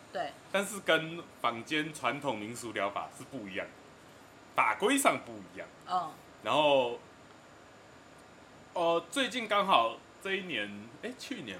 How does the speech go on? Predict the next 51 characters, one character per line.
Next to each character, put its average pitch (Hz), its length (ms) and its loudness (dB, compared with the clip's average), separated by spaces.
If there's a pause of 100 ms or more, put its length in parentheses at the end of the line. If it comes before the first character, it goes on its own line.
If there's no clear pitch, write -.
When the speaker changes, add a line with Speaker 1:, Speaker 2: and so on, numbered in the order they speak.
Speaker 2:
吧， 82 240 -10
好 107 120 -2
像 143 100 -4
才 113 160 0
刚 127 240 -8
开 120 260 -2
放 104 380 -4
那 110 80 -12
个 92 320 -8
有， 98 240 -4
真 170 180 0
的 175 80 8
有 135 100 8
按 143 140 4
摩 110 160 -2
执 104 240 -14
照， 123 160 2
现 117 140 0
在 117 60 2
出 117 200 -8
来 82 180 -6
了。 82 60 -14
Speaker 1:
有 196 140 0
啊， 320 240 4
反 262 180 4
正 349 80 -8
就 339 80 -4
有 262 60 -4
啊。 247 160 -8
Speaker 2:
没 113 60 -8
有， 120 60 -4
没 131 100 0
有， 120 60 -6
没 113 80 -6
有， 104 140 -6 (100)
最 147 120 -4
近 131 180 -8
才 98 160 -4
出 98 200 -10
来 87 60 -8
的。 87 140 -16
Speaker 1:
哦， 160 220 -6 (320)
你 196 100 -12
说 240 360 -2
一 185 80 -10
定 226 180 -8
要 233 160 -4
去 240 100 -12
考 175 200 -6
才 160 160 -10
能 156 200 -12